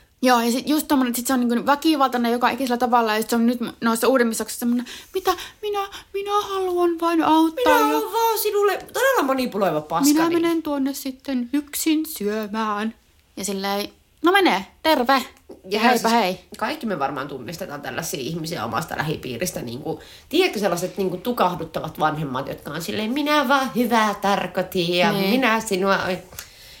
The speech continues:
Speaker 2: Minä sinua vaan haluaisin auttaa." Ja sit sä vaan niinku yrität manipuloida sun silleen jotain kolmekymmentävuotiasta lasta silleen.
Speaker 1: Nee.
Speaker 2: Don't do it.
Speaker 1: Ei, ei näin.
Speaker 2: Mut sitten on tää, ö,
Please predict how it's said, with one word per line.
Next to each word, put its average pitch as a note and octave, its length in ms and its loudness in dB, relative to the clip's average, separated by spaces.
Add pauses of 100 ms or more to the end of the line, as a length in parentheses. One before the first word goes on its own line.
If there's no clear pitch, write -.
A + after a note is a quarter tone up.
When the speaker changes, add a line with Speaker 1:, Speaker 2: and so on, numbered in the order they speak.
(100)
Speaker 2:
Minä F4+ 320 2
sinua A#3+ 440 2
vaan A#3+ 240 4
haluaisin A3 600 -2
auttaa." G3 600 2
Ja D3+ 160 0
sit D#3 200 -6
sä A#2 240 -4
vaan B2 160 -4
niinku D#3+ 240 -8
yrität C#3+ 260 -6
manipuloida B2+ 600 -4
sun - 220 -6
silleen F#2+ 180 -4
jotain B2+ 200 -4
kolmekymmentävuotiasta - 920 -6
lasta - 340 -6
silleen. - 520 -6
Speaker 1:
Nee. F#3+ 360 -2 (240)
Speaker 2:
Don't A#3 460 2
do G2+ 80 0
it. - 460 -4
Speaker 1:
Ei, C#3+ 380 -4 (160)
ei B3 200 4
näin. G3 380 0 (200)
Speaker 2:
Mut E3 120 -8
sitten A3+ 380 2
on E3+ 140 0
tää, D3 580 2
ö, C#3+ 400 -4